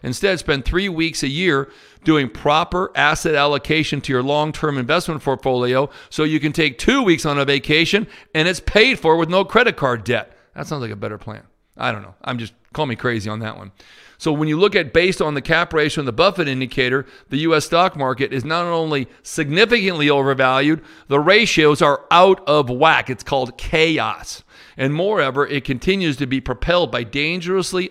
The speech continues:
upward central bank credit pumping. Real tightening will not be occurring for at least about another, what, three to five weeks.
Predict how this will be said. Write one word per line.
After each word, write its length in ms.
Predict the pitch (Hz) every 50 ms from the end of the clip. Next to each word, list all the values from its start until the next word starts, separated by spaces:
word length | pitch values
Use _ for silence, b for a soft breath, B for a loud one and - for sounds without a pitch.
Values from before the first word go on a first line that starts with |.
| - -
upward 420 | 156 160 156 - 139 131 127 120
central 400 | - - 156 156 160 - 170 151
bank 300 | 123 143 143 139 139 -
credit 760 | - - 143 135 135 139 131 - - _ _ _ _ _ -
pumping. 540 | - - 170 165 156 - - 117 107 101 - b b b b b b b b
Real 280 | 120 135 175 208 220 214
tightening 580 | - 156 175 180 170 151 147 135 123 120 117 b b b b
will 160 | 123 139 143
not 300 | 151 160 165 175 175 180
be 180 | 180 185 170 156
occurring 640 | - - - - 175 170 151 135 127 123 123 117 - b b b b b
for 200 | - 151 151 147
at 80 | 143
least 260 | 156 175 180 165 -
about 240 | 160 131 143 139 135
another, 320 | 135 139 143 143 135 135 127
what, 400 | 123 120 110 - - _ _ -
three 220 | - 135 151 156
to 80 | 151 147
five 340 | 143 - 147 139 135 127 117
weeks. 460 | 120 127 113 - _ - - -